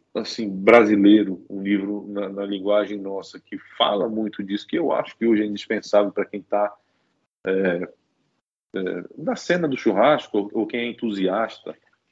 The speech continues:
é o, é o barbecue brasileiro, né, do, do Edivaldo Caribé. Ele fala, ele te dá um, um conhecimento histórico de origens, te dá várias opções, que às vezes você não tinha nem ideia do, do, do que fazer ali,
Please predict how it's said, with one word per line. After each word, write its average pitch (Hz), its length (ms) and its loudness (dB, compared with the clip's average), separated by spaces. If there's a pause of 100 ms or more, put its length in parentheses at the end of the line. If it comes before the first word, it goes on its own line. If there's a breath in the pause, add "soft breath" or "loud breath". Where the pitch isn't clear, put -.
é 180 120 -2
o, 156 280 -2
é 120 80 -4
o 104 340 -4 (220)
barbecue 101 360 0
brasileiro, 92 600 -8
né, 95 200 -10
do, 90 320 -2
do 92 420 -4
Edivaldo 92 420 0
Caribé. 92 340 0
Ele 107 140 0
fala, 139 480 4 (960 soft breath)
ele 104 180 0
te 110 220 -4
dá 123 380 4
um, 117 100 -10
um 107 420 -16 (840)
conhecimento 123 800 -4
histórico 165 840 0
de 113 140 -10
origens, 147 760 -6 (540)
te - 120 -6
dá 135 300 8
várias 139 360 0
opções, 127 420 -16
que - 80 -16
às 104 120 -10
vezes 101 180 -12
você 110 80 -14
não 107 100 -18
tinha 107 200 -12
nem 127 160 -6
ideia 139 360 -2
do, 101 200 -4
do, 98 180 -10
do 95 160 -10
que - 100 -18
fazer 101 440 4
ali, 113 360 -4